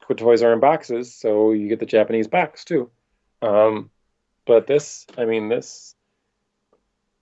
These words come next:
seeing that Ryo Seger coming, is coming next year, which kind of is funny because when they announced it,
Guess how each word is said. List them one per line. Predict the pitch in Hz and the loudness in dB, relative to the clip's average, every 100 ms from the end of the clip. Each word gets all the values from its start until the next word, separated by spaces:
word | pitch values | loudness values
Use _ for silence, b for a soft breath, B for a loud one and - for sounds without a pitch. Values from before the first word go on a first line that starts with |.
| _ _ _ | _ _ _
seeing | - 185 190 | 0 4 6
that | 160 | 4
Ryo | 135 135 156 | 6 6 6
Seger | 156 151 139 | 4 0 -2
coming, | 131 139 139 139 147 156 _ _ - | -4 -6 -4 -6 -8 -14 _ _ -18
is | 120 | -8
coming | 127 123 117 | -2 0 2
next | 113 - | 0 0
year, | 127 123 131 | -4 -2 -2
which | 120 - | -4 -6
kind | - 120 | 0 2
of | 113 | 2
is | |
funny | 107 120 123 | 2 2 2
because | 139 127 113 101 | 0 -4 -6 -6
when | - 127 | -8 -2
they | 117 113 | 4 4
announced | 110 110 120 - | 4 2 0 -2
it, | 170 - | -2 -2